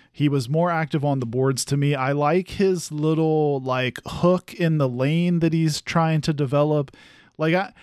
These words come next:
I know it didn't show up, like, points wise, but for some reason, when I finished watching this game and I was trying to think of, like,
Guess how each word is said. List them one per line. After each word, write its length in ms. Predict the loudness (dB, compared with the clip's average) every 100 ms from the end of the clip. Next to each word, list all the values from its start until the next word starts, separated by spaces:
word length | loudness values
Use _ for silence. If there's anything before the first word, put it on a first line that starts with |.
| -20 -6
I 140 | -2 0
know 220 | 2 2
it 80 | 2
didn't 200 | 2 0
show 340 | 0 0 2
up, 240 | 2 0 -2
like, 420 | 0 0 -4 -12 _ -10
points 440 | 0 2 2 -2
wise, 540 | -4 -2 -2 -2 -2 4
but 240 | 4 4 2 -20 -20 -12
for 220 | -2 0
some 320 | 2 -2 -2
reason, 520 | -4 -2 0 0 0
when 140 | 0 0
I 200 | 0 -2
finished 400 | -2 0 0 0
watching 340 | 0 0 0
this 180 | 0 0
game 240 | 0 2
and 120 | 2
I 80 | 0
was 100 | -2
trying 280 | 0 0 2
to 60 | 0
think 300 | -2 -2 0
of, 140 | 0
like, 320 | 0 -2 -6